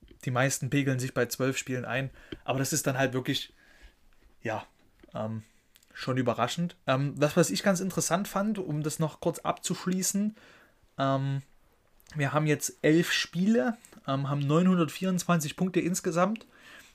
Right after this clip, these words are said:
und also offensive Punkte erzielt, ähm, und der F C Bayern Basketball hat ein Spiel weniger,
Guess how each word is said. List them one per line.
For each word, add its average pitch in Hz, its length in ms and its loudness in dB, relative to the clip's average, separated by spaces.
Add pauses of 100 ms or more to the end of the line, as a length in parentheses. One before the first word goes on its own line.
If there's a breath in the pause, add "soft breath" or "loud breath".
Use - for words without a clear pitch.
(100)
und 143 280 -4 (320)
also 135 320 0
offensive 170 560 0
Punkte 202 340 -2
erzielt, 226 600 0 (420 loud breath)
ähm, 131 480 -4
und 143 120 -4
der 139 100 2
F 165 120 -2
C 185 100 -2
Bayern 151 300 6
Basketball 147 680 2 (640 soft breath)
hat - 280 0
ein 165 160 4
Spiel 175 240 2
weniger, 180 500 2